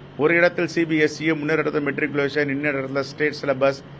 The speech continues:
ஏற்றத்தாழ்வு கல்வியில் இருக்கும்பொழுது எல்லோரும் நீட் தேர்வை அணுக முடியாது, எழுத முடியாது. இந்த குறைபாடுகள் இருக்கிறது. இதற்காக தான் நீட் தேர்வு எங்களுக்கு தேவையில்லை என்று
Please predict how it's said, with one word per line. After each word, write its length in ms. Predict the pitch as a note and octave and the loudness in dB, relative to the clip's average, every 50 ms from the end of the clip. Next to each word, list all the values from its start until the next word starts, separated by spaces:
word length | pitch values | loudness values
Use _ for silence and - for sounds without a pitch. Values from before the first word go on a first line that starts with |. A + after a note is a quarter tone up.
| - - - - | -18 -18 -4 2
ஏற்றத்தாழ்வு 680 | C#3 D#3 F3 - G3+ G3+ G3+ G#3 F3 E3 D#3+ D3 C#3+ | 2 2 4 6 4 4 6 6 6 6 6 2 2
கல்வியில் 380 | C#3 D3 C#3+ C#3+ D3+ D3+ C#3+ C3+ | 2 2 2 2 2 2 2 2
இருக்கும்பொழுது 540 | B2+ A#2+ A2+ A#2+ A2+ G#2+ A2 A2+ A#2+ D#3+ D#3 | 0 2 -2 -2 -2 -2 -2 -2 -2 0 0
எல்லோரும் 600 | C#3 C#3+ E3 F#3 F#3+ F#3 F3 F3 G#3 - - D3 | 0 0 4 4 6 6 6 4 2 0 -2 -2
நீட் 160 | D#3 E3 C#3 | -2 -4 0
தேர்வை 400 | D#3 D#3 C#3 C3+ C3+ C3+ D#3+ G#3 A#3+ - - - - - - - - | 2 2 2 2 2 0 -2 -2 -4 -10 -16 -18 -18 -18 -18 -12 -2
அணுக 280 | - B2 D3 D#3+ D#3 D#3+ | 0 0 0 2 0 0
முடியாது, 440 | D3 C3+ B2+ B2 A#2+ A#2+ B2 D3+ D#3+ | 0 0 2 2 2 2 2 2 2
எழுத 240 | C#3+ C3+ C#3+ D3 | 4 4 4 4
முடியாது. 440 | C3+ A#2+ G#2+ G#2 G2+ G2 F#2 F2 F2 - | 2 0 -2 -2 -4 -4 -4 -6 -8 -8
இந்த 160 | A#2+ C#3+ C#3+ C#3 | -6 -4 -4 -4
குறைபாடுகள் 640 | - - D#3 F3 F#3 E3 E3 D3+ C#3 B2+ B2+ B2 | -2 2 2 2 4 4 4 4 4 4 2 2
இருக்கிறது. 420 | A#2+ A#2 A2+ - - G#2+ G2+ G#2 | 0 -2 -2 -4 -6 -4 -2 -2
இதற்காக 400 | A#2 C3 D3 C#3+ D#3 D#3+ D#3+ D#3+ | -2 -2 -2 0 0 0 0 2
தான் 180 | D#3 G3+ G#3+ F#3+ | 0 -2 -2 -2
நீட் 200 | D#3+ E3+ E3+ D3 | -2 -4 -4 0
தேர்வு 200 | - D3+ C#3+ D3 | 0 0 2 2
எங்களுக்கு 320 | C#3+ C3 B2+ C3 B2 A#2+ - | 0 2 0 0 0 -2 0
தேவையில்லை 400 | C3 C#3 D3 C#3+ C#3+ C3 B2 B2 | 2 2 2 2 0 0 0 0
என்று 320 | A#2+ A#2 A2 G#2 E3+ F#3+ | -2 -2 -2 -4 -6 -6